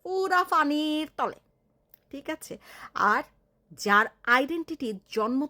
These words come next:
থেকেই নাই, নষ্ট আইডেন্টিটি নিয়ে যে বড় হয়েছে না, তার আইডেন্টিটি ভোলানোর মতন পাগল ছাগল দুনিয়াতে পাওয়া যাবে না, অসুবিধা নাই। আপনার যে আইডেন্টিটি, এটা আপনারই থাকবে।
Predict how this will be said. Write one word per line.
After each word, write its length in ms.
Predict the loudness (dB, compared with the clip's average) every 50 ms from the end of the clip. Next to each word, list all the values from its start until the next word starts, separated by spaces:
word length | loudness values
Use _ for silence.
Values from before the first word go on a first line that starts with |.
| _ _ -6
থেকেই 320 | -6 -4 -4 -2 -2 0
নাই, 380 | 0 0 0 0 0 -2 -4 -6 -6
নষ্ট 640 | -4 0 0 0 0 0 -4 -6 -6 -6 -8 -8 -6 -2
আইডেন্টিটি 560 | 0 0 0 2 0 -2 -2 -4 -6 -6 -4 -2
নিয়ে 200 | -2 -2 -2 -2
যে 120 | -2 -4
বড় 280 | -4 -2 -4 -2 -2 -2 -4
হয়েছে 320 | -6 -8 -8 -6 -6 -6
না, 260 | -4 -4 -6 -8 -10 _ _ _ _ _ _ _ _ _ _ _ _ -20 _ -4
তার 240 | -2 2 2 2 2
আইডেন্টিটি 480 | 2 -2 -2 -2 -2 -4 -4 -6 -6 -6
ভোলানোর 580 | -6 -4 -2 0 0 2 2 2 0 -2 2 4
মতন 440 | 4 4 4 2 -4 -4 -2 -4 -4 -4 _ _ _ _ _ _ _ _ _ _ _ _ _ _ _ _ _ _ -2
পাগল 280 | -2 0 0 0 -2 -2
ছাগল 360 | -2 -4 -4 -4 -4 -6 -6 -8 _ _ _ _ _ _ _ _ -8 -2
দুনিয়াতে 640 | 0 2 2 2 0 -2 -4 -4 -4 -2 -2 -4 -6 _ _ _ _ _ _ _ _
পাওয়া 200 | 2 2 2 2
যাবে 240 | 0 -4 -6 -6 -8
না, 140 | -14 -16 -18 _ _ -12
অসুবিধা 440 | -12 -8 -8 -10 -10 -10 -14 -14 -16
নাই। 140 | -18 -20 -20 _ _ -20 -20 -14 -12
আপনার 320 | -12 -10 -4 -2 -2 -2
যে 180 | 0 0 2 2
আইডেন্টিটি, 520 | 4 2 2 0 -2 -6 -6 -6 -8 -8 -8
এটা 200 | -8 -8 -8 -10
আপনারই 400 | -12 -14 _ -8 -8 -6 -8 -8 _
থাকবে। 320 | -12 -16 -16 -16 -18 -20